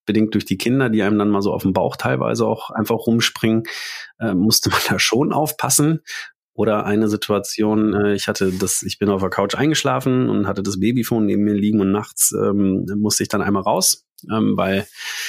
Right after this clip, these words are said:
mein Sohn irgendein Anliegen hatte und dann hab ich das vergessen, bin vom Sofa mit meinem ganzen Elan auf,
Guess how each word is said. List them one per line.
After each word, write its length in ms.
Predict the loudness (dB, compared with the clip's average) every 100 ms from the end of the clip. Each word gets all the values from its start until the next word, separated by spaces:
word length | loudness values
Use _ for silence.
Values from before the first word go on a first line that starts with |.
| -10 -12 -14 -18 -20 _
mein 120 | -2
Sohn 220 | 0 2 2
irgendein 340 | 2 2 0
Anliegen 440 | 0 0 0 0
hatte 400 | 0 0 2 2 2
und 400 | 2 2 0 0
dann 100 | -2
hab 120 | -2
ich 80 | 0
das 160 | 0
vergessen, 600 | 0 0 2 2 2 2
bin 160 | 0 0
vom 220 | 0 0
Sofa 380 | 2 0 0 0
mit 180 | 0 0
meinem 220 | 0 0
ganzen 580 | 0 0 0 2 0 -2 -4 -6 -2
Elan 500 | 0 0 0 0 0
auf, 340 | -2 -4 -6